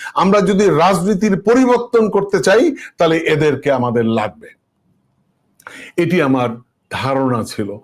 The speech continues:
কিন্তু এই উমামা ফাতেমা থেকে শুরু করে আমি জানি না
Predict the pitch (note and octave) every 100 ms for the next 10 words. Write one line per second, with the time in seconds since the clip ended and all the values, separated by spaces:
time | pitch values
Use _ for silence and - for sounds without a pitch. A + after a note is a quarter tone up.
0 | - - D3+ D3 G3+ C4 C4+ - _ _
1 | _ _ _ - E3 D#3 D#3 F3 F#3 G#3
2 | G#3 - F#3 G3+ G3 F#3+ F#3 F3+ F3 F#3+
3 | F#3 F3+ F3 E3+ E3 E3+ E3 F3+ E3 C#3
4 | C3+